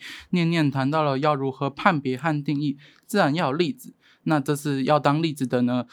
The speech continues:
是一个专门在净化心灵的宗教团体。它在一九五四年创立，它主要的目标呢，基本上简单来说就是在解决问题啦，解决人世间的不顺啊，解决痛苦啊。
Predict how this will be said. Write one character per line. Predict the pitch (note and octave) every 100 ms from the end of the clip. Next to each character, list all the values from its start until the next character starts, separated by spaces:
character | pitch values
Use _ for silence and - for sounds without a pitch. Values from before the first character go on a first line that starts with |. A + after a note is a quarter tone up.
| - -
是 | - E3
一 | C#3
个 | C3
专 | B2 D3
门 | C3+
在 | B2+ C#3+ B2+
净 | - G3+ D#3
化 | C#3+ F3 C3+
心 | - E3
灵 | C#3
的 | B2
宗 | A#2+ D3 D3+
教 | D3 B2
团 | - C#3+
体。 | - - _ - -
它 | F#3
在 | F3 D#3+ -
一 | G#3+ G#3+
九 | E3 C#3 C#3+
五 | - C3
四 | C3 - F#3
年 | C3+ A#2
创 | B2 E3 B2+ A#2+
立， | D#2+ - _ _
它 | -
主 | G3
要 | E3+
的 | E3
目 | F3+ D3+
标 | D#3 D3+
呢， | C#3 C3+
基 | G3
本 | C#3
上 | D#3 C3+
简 | B2+ C#3
单 | F3+
来 |
说 | C#3+ D#3
就 | D3 C#3
是 |
在 | C3+ C#3 G#2
解 | - C#3
决 | B2
问 | C#3+ F3
题 | C#3
啦， | B2+ - - - - - -
解 | D3+ C3+
决 | C#3 C3+ C3+
人 | C3+ C#3+
世 | C#3+ E3+
间 | F3
的 |
不 | C#3+ C3+
顺 | - E3 D3
啊， | C3+ C3+ C3
解 | B2+ B2+
决 | C3
痛 | C3 G3 E3
苦 | C#3+
啊。 | C3 C3 C3 C3